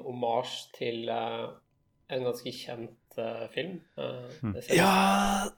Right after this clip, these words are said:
Speaker 1: Mister
Speaker 3: ja,
Speaker 1: Marvin
Speaker 3: selvfølgelig.
Speaker 1: nikker.
Speaker 3: <laughs> Ja, ja, ja, ja, ja, selvfølgelig.
Speaker 2: Ja,
Speaker 3: Det er
Speaker 2: Monty Python and the Holy
Speaker 3: det
Speaker 2: Grail.
Speaker 3: er mo-, nettopp, for
Speaker 2: Mm.
Speaker 3: han får jo kjørt seg en del, han, han ene der.
Speaker 2: Ja.
Speaker 1: Ja.
Speaker 3: Han mister en del lemmer.
Speaker 2: Mm.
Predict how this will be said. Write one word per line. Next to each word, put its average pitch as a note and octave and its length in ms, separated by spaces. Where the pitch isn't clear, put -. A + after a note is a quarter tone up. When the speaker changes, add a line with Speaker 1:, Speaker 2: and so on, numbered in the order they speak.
Speaker 1:
Mister B2+ 280
Speaker 3:
ja, A#2+ 40
Speaker 1:
Marvin A#2 160
Speaker 3:
selvfølgelig. G3 500
Speaker 1:
nikker. G#3+ 260
Speaker 3:
<laughs> E3+ 40
Ja, F#3 280
ja, F#3 220
ja, F#3 220
ja, E3+ 540
ja, D#3 60
selvfølgelig. D3+ 760
Speaker 2:
Ja, B2 180
Speaker 3:
Det C#3 160
er C3+ 680
Speaker 2:
Monty A2+ 360
Python G#2+ 360
and A2 120
the A2 40
Holy B2 220
Speaker 3:
det B2 80
Speaker 2:
Grail. B2+ 300
Speaker 3:
er C3 40
mo-, A#2 200
nettopp, B2+ 460
for C#3 80
Speaker 2:
Mm. B2+ 40
Speaker 3:
han C#3 200
får C3 220
jo B2+ 180
kjørt G#2 120
seg A#2 180
en A2+ 80
del, A#2+ 180
han, A2 400
han A#2 140
ene G#2+ 220
der. - 160
Speaker 2:
Ja. G#2 240
Speaker 1:
Ja. C#3 140
Speaker 3:
Han C#3+ 140
mister B2+ 320
en A#2 80
del A#2 140
lemmer. A2 280
Speaker 2:
Mm. G#2 280